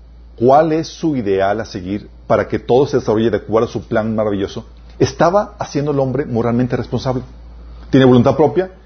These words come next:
y le estoy diciendo, "Este es mi ideal a seguir". Como dice Deuteronomio treinta, del quince al dieciséis, "Hoy te doy a elegir entre la vida y la muerte, entre el bien y el mal".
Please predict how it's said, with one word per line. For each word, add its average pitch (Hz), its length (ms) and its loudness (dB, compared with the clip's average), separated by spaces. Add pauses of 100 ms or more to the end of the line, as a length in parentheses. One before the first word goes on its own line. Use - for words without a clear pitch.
(140)
y 143 60 -6
le 135 60 0
estoy 127 120 -4
diciendo, 131 240 -4 (500)
"Este 156 280 2
es 139 80 -4
mi 131 120 -2
ideal 101 280 0 (720)
a - 60 -6
seguir". - 260 -10 (1040)
Como 120 180 4
dice 117 200 4
Deuteronomio 110 500 0
treinta, 113 420 -2
del 104 140 0
quince 117 240 -4
al 104 60 0
dieciséis, 123 420 0 (260)
"Hoy 135 200 4
te 143 100 2
doy 139 160 4
a 143 40 2
elegir 135 280 -2
entre 135 180 -6
la 117 80 2
vida 107 220 -2
y - 20 0
la 107 60 -4
muerte, 110 420 -4
entre 120 260 -6
el 104 100 -2
bien 120 340 0
y - 20 0
el 117 100 2
mal". 98 280 0